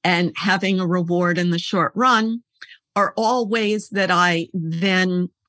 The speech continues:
activate dopamine, which builds a dopamine pathway. So then in the future, I don't need this whole reward structure because I know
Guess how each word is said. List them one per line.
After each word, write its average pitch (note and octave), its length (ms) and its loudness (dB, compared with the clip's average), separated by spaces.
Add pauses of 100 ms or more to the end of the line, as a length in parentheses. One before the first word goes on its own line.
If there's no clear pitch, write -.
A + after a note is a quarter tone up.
(100)
activate C4+ 540 -2
dopamine, F#3+ 540 0
which F#3 240 -6
builds C4 240 0
a B3+ 60 -4
dopamine A3+ 540 0
pathway. A3 640 0 (320)
So C4+ 160 0
then C4 200 0
in B3+ 120 -2
the A#3+ 80 -4
future, B3 680 -2 (360)
I D#4+ 100 2
don't F#4 240 -2
need E4 240 0
this D#4+ 200 -2
whole C4 240 0
reward F#3 440 -2
structure E3 520 -4
because A#3+ 460 -4
I A3+ 160 0
know D#4+ 520 0